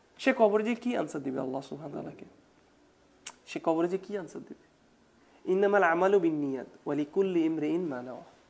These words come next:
আপনার আমল হচ্ছে আপনার নিয়ত অনুযায়ী, এবং আপনার সেই নিয়তের result আপনি পাবেন আপনার নিয়ত যেরকম সেরকম। তাহলে আজকে আপনারা এখানে আসছেন, আপনাদের আজকে আপনাদের নিয়ত আগে ঠিক করতে হবে, আমি কেন আসছি?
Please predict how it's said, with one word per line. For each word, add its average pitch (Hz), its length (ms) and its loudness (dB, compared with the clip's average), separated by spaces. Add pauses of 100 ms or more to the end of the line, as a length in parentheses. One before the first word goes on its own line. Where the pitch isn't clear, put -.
(880)
আপনার 185 400 4
আমল 165 400 8
হচ্ছে 185 280 -2
আপনার 170 280 0
নিয়ত 165 340 -2
অনুযায়ী, 131 320 -10 (360)
এবং 190 200 4
আপনার 185 260 6
সেই 196 220 2
নিয়তের 185 960 4
result 180 380 6
আপনি 190 220 2
পাবেন 214 380 10
আপনার 247 220 8
নিয়ত 185 300 2
যেরকম 165 260 -4
সেরকম। 151 360 -12 (920)
তাহলে 202 120 4
আজকে 208 280 10
আপনারা 208 280 4
এখানে 160 220 -6
আসছেন, - 340 -12 (760)
আপনাদের 170 420 4
আজকে 165 340 6
আপনাদের 156 300 0
নিয়ত 180 280 2
আগে 156 240 -2
ঠিক 160 140 -12
করতে - 260 -18
হবে, 147 80 -8
আমি 151 120 -6 (120)
কেন 180 320 4
আসছি? - 360 -8